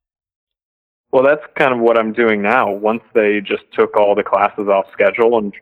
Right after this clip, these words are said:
uh, off the online schedule and tried to bring people back in, um, I had students reach out to me saying, "Hey, we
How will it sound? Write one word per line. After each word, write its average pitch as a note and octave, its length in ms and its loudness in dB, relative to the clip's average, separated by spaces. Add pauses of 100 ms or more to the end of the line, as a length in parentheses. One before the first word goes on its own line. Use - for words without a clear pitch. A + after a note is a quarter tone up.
(220)
uh, G2+ 320 2
off G#2+ 220 0
the - 60 -2
online G#2 460 0
schedule A#2+ 380 0
and B2+ 100 -8
tried G2+ 240 -2
to G2+ 60 -10
bring G#2 240 -2
people G#2 300 -2
back F#2+ 300 0
in, B2+ 260 0 (840)
um, F#2 520 0 (420)
I A2 180 2
had G#2 320 0 (200)
students A2 400 -4
reach A2 260 -2
out C#3 180 2
to - 80 -10
me G#2+ 200 -2
saying, G2 340 -2
"Hey, A2+ 220 2
we G#2+ 460 0